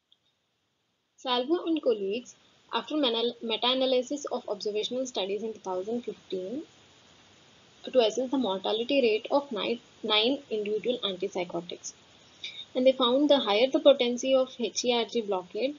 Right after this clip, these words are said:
resulted in higher mortality risk, likely attributable to its Q T prolonging properties. The incidence rate per thousand person years was highest for thioredoxine, which was five point one.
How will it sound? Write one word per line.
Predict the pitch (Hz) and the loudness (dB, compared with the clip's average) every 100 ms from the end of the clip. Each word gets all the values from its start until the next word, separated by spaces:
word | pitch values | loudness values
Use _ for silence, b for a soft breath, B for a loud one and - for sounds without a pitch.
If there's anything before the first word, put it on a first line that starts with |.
| - | -6
resulted | 220 208 196 | -4 -2 -2
in | 269 | -2
higher | 262 196 202 | -2 -4 -2
mortality | 247 220 190 196 190 233 196 | -2 -4 -4 -4 -4 -2 -2
risk, | 185 240 _ _ | -2 -6 _ _
likely | - 208 269 240 | -4 0 4 4
attributable | - 190 196 208 196 233 294 294 | 4 -4 -2 -4 -2 -2 -2 0
to | 220 | 0
its | 233 | 0
Q | - 220 | -2 -4
T | 208 220 - | -2 -6 -4
prolonging | 202 185 185 233 | -4 -2 -4 -4
properties. | 233 175 180 175 180 175 - _ _ _ B B B _ | -4 -6 -8 -8 -8 -10 -14 _ _ _ B B B _
The | 247 | 0
incidence | 226 240 302 320 | 0 2 2 4
rate | 247 254 - - | 4 2 0 2
per | 277 | 2
thousand | 277 214 196 226 262 | 4 0 0 0 -2
person | 226 190 233 220 | -2 -2 -4 -6
years | 202 190 233 | -4 -4 -2
was | 240 226 | -2 -2
highest | - 196 208 233 - | -2 -2 -2 -6 -6
for | 240 285 - _ - - - - | -2 -2 -4 _ -20 -20 -10 -2
thioredoxine, | 220 202 226 202 196 196 196 311 - - | 0 2 2 2 0 -4 -6 -8 -12 -8
which | 240 | -4
was | 247 262 | 0 0
five | 208 180 | -2 -4
point | - 202 202 | -4 -6 -6
one. | - | -14